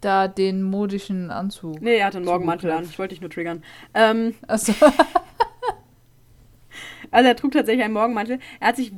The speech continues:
Speaker 2: widerstandslos abführen lassen, hat aber darauf bestanden, vorher seinen Zweireiher anzuziehen. <laughs> Das war ihm enorm wichtig.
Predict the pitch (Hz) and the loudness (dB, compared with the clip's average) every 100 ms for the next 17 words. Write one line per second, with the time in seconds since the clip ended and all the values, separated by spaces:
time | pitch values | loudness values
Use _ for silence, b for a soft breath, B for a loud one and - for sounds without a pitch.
0 | 190 302 349 320 277 254 247 233 - 220 | 4 4 4 2 -4 -4 -4 -6 -4 -4
1 | 196 214 240 254 - 220 214 233 - 214 | -2 -2 -2 -2 -2 -2 -2 -4 -6 -10
2 | - 277 330 294 196 170 156 151 _ - | 0 4 6 6 2 -2 -6 -12 _ 0
3 | 233 247 269 254 254 262 - 254 233 185 | 2 2 -2 -2 -2 -4 0 0 2 2
4 | 180 175 160 185 175 185 156 - - 185 | 0 0 -4 -6 -10 -16 -10 -8 -6 -8
5 | 151 - _ _ _ _ - - - _ | -12 -16 _ _ _ _ -20 -20 -20 _
6 | _ _ _ _ _ _ B 302 - 196 | _ _ _ _ _ _ B -8 0 2
7 | 226 220 220 226 214 214 208 190 214 - | 4 2 0 0 0 0 -2 -4 -6 -8
8 | - 156 - | -12 -14 -16